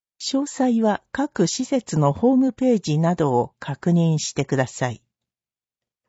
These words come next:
障害学習施設七カ所の講座の案内です。いずれも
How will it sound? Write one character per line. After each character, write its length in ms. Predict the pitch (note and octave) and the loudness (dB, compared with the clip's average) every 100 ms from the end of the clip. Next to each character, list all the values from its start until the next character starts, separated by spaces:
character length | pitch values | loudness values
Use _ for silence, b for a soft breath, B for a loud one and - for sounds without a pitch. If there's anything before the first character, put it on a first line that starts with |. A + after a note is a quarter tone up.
| _ _ _ _ | _ _ _ _
障 380 | - C#4 C#4 | -4 0 2
害 280 | C4 B3+ A3+ | 4 4 2
学 220 | G#3 - | -2 -6
習 260 | - A#3 A3 | -6 2 2
施 200 | G#3 G#3+ | 2 -4
設 560 | - D#3 - C#3 A#2+ - | -2 -2 -2 -8 -8 0
七 320 | F3+ G3 A#3+ | 6 6 6
カ 180 | - A#3 | 2 -4
所 240 | - D#3 | 0 2
の 240 | C3+ C3+ - _ | 4 2 -2 _
講 220 | - F3+ | 0 2
座 160 | E3 D#3 | 4 2
の 240 | D3+ D3 | 2 2
案 140 | D#3+ D#3+ | 4 4
内 200 | D3+ B2 | 2 0
で 140 | B2 | -2
す。 320 | - - - _ _ _ _ _ _ _ _ | -4 -12 -20 _ _ _ _ _ _ _ _
い 100 | G3+ | -8
ず 140 | G3 A#3 | -2 2
れ 100 | A#3 | 4
も 280 | G3+ - | 4 2